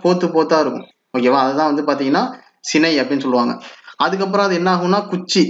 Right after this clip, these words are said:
சரிங்களா? வெறும் குச்சி குச்சா இருக்கும். சரிங்களா? அந்த குச்சி தான் வந்து பாத்தீங்கன்னா கீழெல்லாம் விழுந்து கிடக்கும் பாத்தீங்களா?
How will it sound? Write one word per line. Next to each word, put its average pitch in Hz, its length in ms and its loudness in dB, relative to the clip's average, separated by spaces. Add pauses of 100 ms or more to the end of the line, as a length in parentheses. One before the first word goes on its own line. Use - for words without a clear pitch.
(260)
சரிங்களா? 151 380 2
வெறும் 160 180 -4
குச்சி 151 200 -4
குச்சா 165 280 0
இருக்கும். 131 240 -4 (880)
சரிங்களா? 135 380 2
அந்த 139 220 0
குச்சி 139 240 -4
தான் 160 160 2
வந்து 151 140 -2
பாத்தீங்கன்னா 147 340 -2
கீழெல்லாம் 151 340 2
விழுந்து 147 220 2
கிடக்கும் 131 240 0
பாத்தீங்களா? 131 280 0